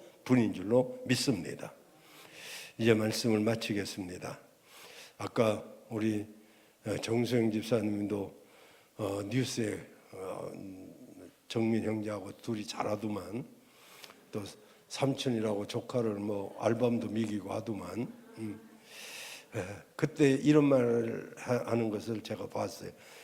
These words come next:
"어, 그거 애운이라고 우리 수영 집사 애먹었겠다." 싶어요. 이사야 사십삼 장 이십일 절, "이 백성은 내가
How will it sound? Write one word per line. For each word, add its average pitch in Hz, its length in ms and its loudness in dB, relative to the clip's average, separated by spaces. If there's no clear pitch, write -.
"어, - 100 -10
그거 107 360 -2
애운이라고 110 760 0
우리 104 180 -4
수영 131 340 2
집사 110 300 -4
애먹었겠다." 107 680 -2
싶어요. - 420 -10
이사야 110 360 2
사십삼 110 520 -2
장 107 180 0
이십일 107 480 -2
절, 107 260 -2
"이 131 100 4
백성은 135 440 2
내가 143 420 4